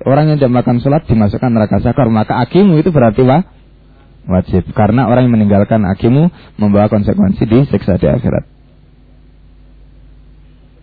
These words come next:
Yang kedua, jika di dalam, di dalam perintah tadi itu ada perbuatan atau perkataan dilakukan secara terus-menerus tanpa henti kecuali karena udzur. Sehingga udzur tersebut menjadi rukhsah,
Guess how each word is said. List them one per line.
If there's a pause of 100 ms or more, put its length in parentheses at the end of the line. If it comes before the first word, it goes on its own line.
(1700)
Yang
kedua, (960)
jika
di
dalam, (480)
di
dalam
perintah
tadi
itu
ada
perbuatan
atau
perkataan
dilakukan
secara
terus-menerus
tanpa
henti
kecuali
karena
udzur. (580)
Sehingga
udzur
tersebut
menjadi
rukhsah,